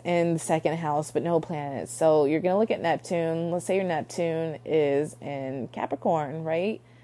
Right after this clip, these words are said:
Um, you're going to embody then the Capricorn to, um,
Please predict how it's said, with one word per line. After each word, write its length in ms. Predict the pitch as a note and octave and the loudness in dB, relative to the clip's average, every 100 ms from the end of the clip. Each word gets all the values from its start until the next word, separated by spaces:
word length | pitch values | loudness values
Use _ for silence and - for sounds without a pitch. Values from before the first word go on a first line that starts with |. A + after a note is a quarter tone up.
| - _ - - - - | -20 _ -20 -20 -8 4
Um, 560 | G3 F3+ E3+ E3 D#3+ - - - | 6 8 6 2 -2 -10 -10 0
you're 180 | G3 F#3 | 2 4
going 340 | F#3+ A3 A#3 | 4 4 4
to 120 | A#3+ | 2
embody 520 | G#3+ F#3+ G3 A#3+ F#3 | 2 2 2 2 0
then 240 | E3+ D#3+ E3 | 0 0 -2
the 60 | |
Capricorn 800 | E3 - - - - D3+ D3+ D3 D#3 | -4 -6 -4 -4 -2 -2 -2 -4 -6
to, 680 | - D#3+ D#3 D#3 D3+ D#3+ D#3+ - _ _ _ _ _ _ _ _ - | 0 2 4 2 -2 -6 -12 -20 _ _ _ _ _ _ _ _ -4
um, 600 | E3+ D#3+ C3+ G#2+ D2 | -2 -2 -4 -8 -12